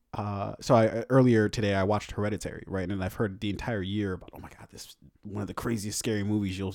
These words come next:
you know, you, you've seen in so long." Because everybody said that so much, now I'm going into that movie thinking, "This is,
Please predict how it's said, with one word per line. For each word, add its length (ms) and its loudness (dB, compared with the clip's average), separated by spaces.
you 120 -2
know, 160 -2
you, 240 -4
you've 240 -6
seen 200 -2
in 140 -2
so 140 -2
long." 320 0
Because 340 2
everybody 340 4
said 220 -2
that 140 2
so 200 -2
much, 360 -2
now 300 2
I'm 140 4
going 280 4
into 180 0
that 180 0
movie 300 4
thinking, 360 -4
"This 240 0
is, 100 -10